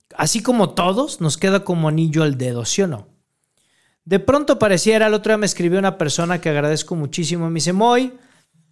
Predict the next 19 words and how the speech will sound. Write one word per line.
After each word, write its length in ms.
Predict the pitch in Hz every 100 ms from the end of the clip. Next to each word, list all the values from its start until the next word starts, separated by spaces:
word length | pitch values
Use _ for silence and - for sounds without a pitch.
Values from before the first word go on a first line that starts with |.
| _ _ - -
es 240 | 233 240
que 80 | 262
el 140 | 240
programa 440 | 214 202 233 240 226
el 120 | 226
otro 240 | 226 226
día 160 | 220 226
haz 80 | 214
de 80 |
cuenta 400 | 214 220 214 220
que 100 | 202
lo 100 | 185
hiciste 460 | 175 196 196 - 208
directo 500 | 185 170 170 - 165
para 160 | 156 135
mí". 220 | 127 117 - _ _ _ _ _ _ _ _
Híjole, 420 | 220 - 170 139
qué 80 | 135
emoción. 540 | 196 185 - 143 123